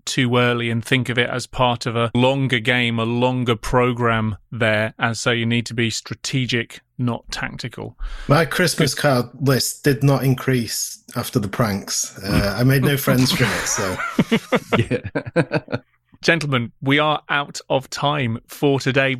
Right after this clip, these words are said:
Speaker 1: Really good conversation. Re-, really enjoyed hearing your story, James, and, uh, and so many takeaways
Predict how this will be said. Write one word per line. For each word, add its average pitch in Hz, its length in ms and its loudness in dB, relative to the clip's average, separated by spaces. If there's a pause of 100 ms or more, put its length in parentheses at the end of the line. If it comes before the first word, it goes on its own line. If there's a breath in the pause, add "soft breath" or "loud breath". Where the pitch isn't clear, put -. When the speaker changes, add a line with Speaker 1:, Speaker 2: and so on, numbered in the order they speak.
(140)
Speaker 1:
Really 175 300 4
good 139 220 2
conversation. 127 800 -2
Re-, 139 220 2
really 147 300 0
enjoyed 123 340 2
hearing 123 420 0
your 127 160 0
story, 120 420 0
James, 110 380 0
and, 123 220 0
uh, 143 180 -2
and 139 160 0
so 156 240 2
many 131 240 0
takeaways 117 720 0